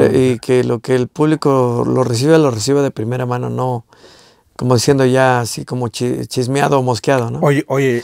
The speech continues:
Speaker 1: eh,
Speaker 2: <clears throat>
Speaker 1: Chivito, lo arm-, te quiero felicitar porque lo armaron muy bien.
Speaker 2: Sí.
Speaker 1: O sea, yo me imagino que ni tú te lo esperabas.
Speaker 2: No, no, la verdad no.
Speaker 1: ¿Verdad?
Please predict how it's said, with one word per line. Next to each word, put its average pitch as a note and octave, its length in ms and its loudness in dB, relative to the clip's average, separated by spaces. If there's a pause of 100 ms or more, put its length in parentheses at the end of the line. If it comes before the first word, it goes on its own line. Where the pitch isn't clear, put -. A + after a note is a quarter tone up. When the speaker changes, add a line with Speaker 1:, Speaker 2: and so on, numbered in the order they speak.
Speaker 1:
eh, B2+ 240 -8
Speaker 2:
<clears throat> F3+ 240 6
Speaker 1:
Chivito, A#2+ 460 -6
lo G2+ 260 -6
arm-, F#2+ 200 -8 (140)
te G#2+ 140 -12
quiero C3 180 -4
felicitar A2+ 320 -8
porque - 240 -12
lo G2 100 -6
armaron G2 380 -6 (380)
muy A2 480 2
bien. C#3+ 400 -4 (260)
Speaker 2:
Sí. A2+ 240 -2 (260)
Speaker 1:
O G#2+ 120 -12
sea, A#2 420 -4 (1500)
yo A2+ 340 0
me C#3 80 -2
imagino C3+ 320 -4
que G2+ 140 -6
ni F#2+ 100 -6
tú A#2 140 -10
te D3 100 -6
lo B2 60 -2
esperabas. B2+ 640 -6
Speaker 2:
No, C3+ 200 4 (400)
no, A#2 160 -6
la A#2+ 60 -6
verdad A#2+ 180 -6
no. A2 240 -10 (240)
Speaker 1:
¿Verdad? A2+ 400 0